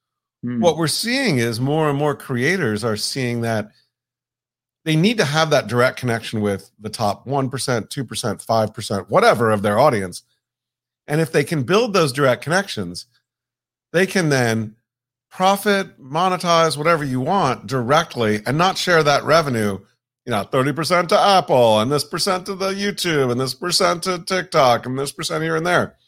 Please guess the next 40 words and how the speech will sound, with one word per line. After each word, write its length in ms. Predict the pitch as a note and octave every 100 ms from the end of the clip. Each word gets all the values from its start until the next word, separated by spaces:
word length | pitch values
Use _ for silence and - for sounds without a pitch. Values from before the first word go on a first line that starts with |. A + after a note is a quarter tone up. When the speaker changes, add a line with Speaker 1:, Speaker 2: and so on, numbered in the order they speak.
| _ _ _ _ -
Speaker 2:
So 400 | - F3+ B2+ - _ _ _ _ _ _ _ _ _ _ _ _ _ _ _ _ _
that's 340 | E3 G3 A3+
really 260 | G3+ G3+ D#3
interesting 400 | D3+ D3 B2+ B2
watching 240 | A#2 A2+
that 100 | B2
develop. 320 | G2+ A2 G2 E2+
So 120 | C#3
it's 100 | A#2
from 200 | E3 C3
creators 420 | - D3+ F3+ E3
building 240 | B2+ C#3 B2
direct 200 | B2 A2+
to 40 |
consumer 380 | C3+ G#2 A#2 G2
brands 500 | G2+ E3+ D3+ C#3+ - - - _ _ -
Speaker 1:
Hmm. 220 | A2+ A2
Speaker 2:
to, 560 | G#2 D#3 C3 B2 A2 G#2+ _ _ _
um, 580 | B2 A#2+ A2 G#2+ G#2+ G#2+ _ _
tokenization 720 | - F#3+ F#3 C3 D#3+ F#3 - B3
of 100 | -
creators 480 | G3 F#3+ G3 G3
where 140 | D3+ B2
fans 340 | - D3+ D3+
can 120 | -
actually 260 | C3+ B2 B2
buy 280 | F2+ B2+ B2
tokens 580 | A#2+ D#3+ D#3+ F3 E3 C#3+
of 200 | A#2+ A2+
the 80 |
creators 420 | A2+ B2+ C3 C3+ A#2+
that 120 | A#2
they 140 | A2+
love 320 | G#2+ C3 D3+ D3
and 100 | A#2
then 120 | G#2
share 360 | - C#3+ D3
in 80 | B2
their 140 | G2+ G2
growth. 500 | G#2 A2 G3 -